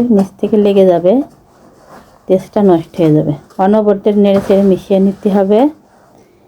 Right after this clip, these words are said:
একবার এক আন্টির বাসায় খেয়ে এত মজা হয়েছিল, তাই ভাবলাম আজ নিজের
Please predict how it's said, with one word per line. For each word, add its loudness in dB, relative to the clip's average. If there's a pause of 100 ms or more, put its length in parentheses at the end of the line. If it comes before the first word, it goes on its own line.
(160)
একবার 0
এক -4
আন্টির 0
বাসায় -2
খেয়ে 0
এত -8
মজা 2
হয়েছিল, -4 (1120)
তাই -2
ভাবলাম 0
আজ -2
নিজের 2